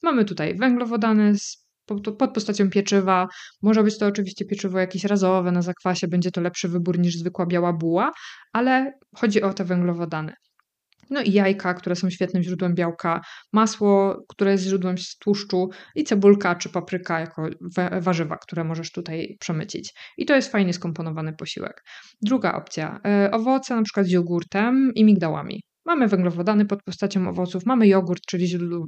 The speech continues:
źródło białka, no i mamy migdały, które są fajnym źródłem tłuszczu. Tylko nie jakiś jeden wrzucony migdał, tylko dajmy, powiedzmy, małą garstkę tych migdałów, okej? Trzeci przykład. E,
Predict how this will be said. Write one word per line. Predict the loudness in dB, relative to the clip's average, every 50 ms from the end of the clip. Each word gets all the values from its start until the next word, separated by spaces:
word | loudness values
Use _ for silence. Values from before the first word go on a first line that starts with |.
| -10 -6
źródło | -2 0 0 2 2 2 0 0 0 0 0
białka, | 2 2 2 0 0 -2 -2 -2 -4 -10 -12 _
no | -4
i | -2
mamy | 2 4 6 6
migdały, | 6 4 2 0 0 0 2 2 2 0
które | -2 -6 -8
są | -6 -6 -8 -6 -4
fajnym | -2 0 0 0 0 -2
źródłem | -4 -4 -4 -4 -4 -4
tłuszczu. | -4 -6 -8 -10 -10 -10 -12 -12 -14 -16 -20 -20 -20 -16 _
Tylko | -10 -4 -2 2
nie | 2 4 4
jakiś | 4 2 0 -2 -2 -2
jeden | -2 0 2 0
wrzucony | 0 0 -2 -2 0 0 2 2
migdał, | 2 0 0 -2 -2 -2 -2 0
tylko | -2 0 2 2 4
dajmy, | 6 8 8 8 8 8 4 2 0 -2
powiedzmy, | -4 -4 -4 -4 -4 -2 -2
małą | 0 0 0 0 0 0
garstkę | 0 -2 -2 -4 -6 -10 -10 -10
tych | -10 -8 -8 -8
migdałów, | -10 -8 -6 -6 -6 -6 -8 -10 -14 _ _
okej? | -4 -2 -2 -2 -2 -6 -14 -20 -20 -20 -20 -20 -20 -18 -18 -18 -18 -18 -20 -20 -20 _ _ _ _ -2
Trzeci | 2 2 2 2 0 -4
przykład. | -6 -8 -10 -12 -12 -14 -14 -8 -2
E, | 0 2 2 2